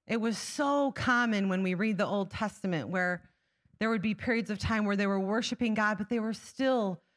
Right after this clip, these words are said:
worshiping things that were so prevalent in their surroundings. And, and in our surroundings, we have so many things that we could worship alongside God. Money, success,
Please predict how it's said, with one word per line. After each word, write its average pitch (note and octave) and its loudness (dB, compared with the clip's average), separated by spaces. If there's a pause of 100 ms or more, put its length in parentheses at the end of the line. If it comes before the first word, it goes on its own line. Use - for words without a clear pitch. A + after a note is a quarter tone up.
(180)
worshiping G#3+ 0
things F#3+ -2 (420)
that F#3 2
were F#3+ 0 (180)
so G#3+ 0
prevalent G3 0
in F3+ 0
their F3 2
surroundings. E3+ -2 (480)
And, G#3+ 2
and G#3+ 4
in A3 2
our A#3 2
surroundings, F#3 0
we A#3+ 0
have A3 -2
so B3+ 2
many A#3+ 0
things G#3 0
that F3 -2
we G3+ 0
could G3+ -2
worship G3+ 0
alongside F3+ 0
God. D#3+ 2 (500)
Money, G#3+ 2
success, - -2